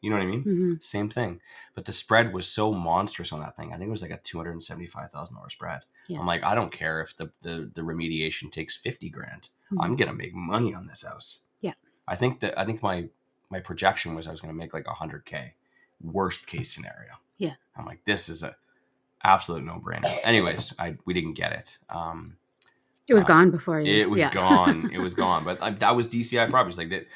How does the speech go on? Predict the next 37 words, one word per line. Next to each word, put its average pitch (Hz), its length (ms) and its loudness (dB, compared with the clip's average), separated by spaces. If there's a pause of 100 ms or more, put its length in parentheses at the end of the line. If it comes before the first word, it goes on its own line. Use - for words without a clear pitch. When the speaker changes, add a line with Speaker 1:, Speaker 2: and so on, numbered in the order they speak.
Speaker 2:
Yeah. 190 100 0
Speaker 1:
they 131 120 4
locked 117 360 4
that 95 140 2
up, 107 220 4
and 95 160 -8
they, 98 160 -8
and 92 180 -10
they, 90 160 -8 (200)
so 110 120 -8
they 104 140 -4
have 107 180 -2
a, 85 280 -4
they 92 80 -4
have 95 80 -4
a 92 40 -10
team 98 340 -8
here 90 320 -6
in 87 460 -10
Edmonton 85 540 -14
and 82 240 -10
Calgary, 80 520 -12 (1300)
but 90 280 -4
they 98 100 -4
put 98 200 -6
a 85 180 -8
ton 95 480 -4
of 80 120 -12
money 80 360 -14
into, 80 440 -18 (220)
into 85 180 -14
marketing. 76 340 -8
Speaker 2:
Marketing, 170 320 -8
Speaker 1:
A 196 100 -6
Speaker 2:
yeah. 165 60 -8 (200)
Speaker 1:
ton. - 360 -6 (560)
They've, 92 280 0